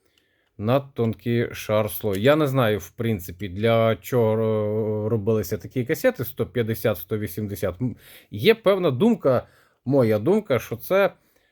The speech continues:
касети все ж таки більше підходили для автовідповідачів. Ну, це моя думка. Можливо,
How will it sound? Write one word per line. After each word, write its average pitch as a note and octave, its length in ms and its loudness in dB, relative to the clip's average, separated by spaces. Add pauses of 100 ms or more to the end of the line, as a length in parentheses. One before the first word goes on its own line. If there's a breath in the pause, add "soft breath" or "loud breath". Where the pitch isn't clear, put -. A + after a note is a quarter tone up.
(160)
касети F3 460 0
все D3 300 2
ж C#3+ 120 -14
таки C#3+ 520 0
більше B2+ 540 0
підходили B2+ 680 0
для A2 760 2
автовідповідачів. A#2+ 1200 -2 (1200)
Ну, B2+ 180 2
це C#3+ 200 4
моя C#3+ 340 4
думка. E2+ 360 -10
Можливо, F3 680 2